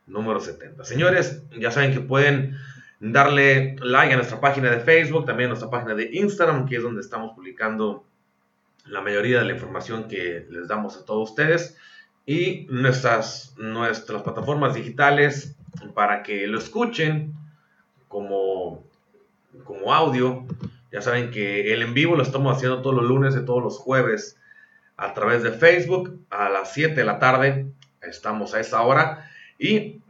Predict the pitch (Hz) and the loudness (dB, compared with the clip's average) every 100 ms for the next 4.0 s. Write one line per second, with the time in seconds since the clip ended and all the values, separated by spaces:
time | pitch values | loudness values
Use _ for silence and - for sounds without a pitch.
0 | - - 80 80 82 - - 156 147 151 | -8 -4 -4 -4 -10 -12 -6 -2 0 -2
1 | - 127 - 98 95 - 98 98 - 160 | -6 -12 -6 -2 -2 -4 -8 -8 0 4
2 | 151 127 107 107 120 110 107 - 107 123 | 4 2 -2 -6 -4 -6 -8 -10 -6 -4
3 | 135 135 135 - 117 120 110 95 92 85 | 2 2 2 -2 -2 -2 -2 -8 -14 -20